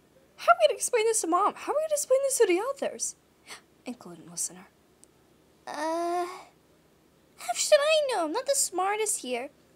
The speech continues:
Hey guys, what's going on? What's going on here? And why is there a kid here? Okay,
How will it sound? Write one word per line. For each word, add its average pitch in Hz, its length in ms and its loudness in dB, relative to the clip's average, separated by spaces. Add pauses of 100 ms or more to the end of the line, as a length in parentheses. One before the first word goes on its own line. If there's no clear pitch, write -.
(280)
Hey 262 220 -8
guys, 247 280 -6
what's 262 160 -10
going 247 300 -8
on? 214 60 -12 (800)
What's 247 600 -10
going 330 240 -8
on 233 160 -8
here? 240 180 -10
And 233 140 -12 (180)
why 220 200 -10
is 269 140 -8
there 480 120 -14
a 453 40 -10
kid 220 240 -14
here? 220 180 -10 (1160)
Okay, - 160 -4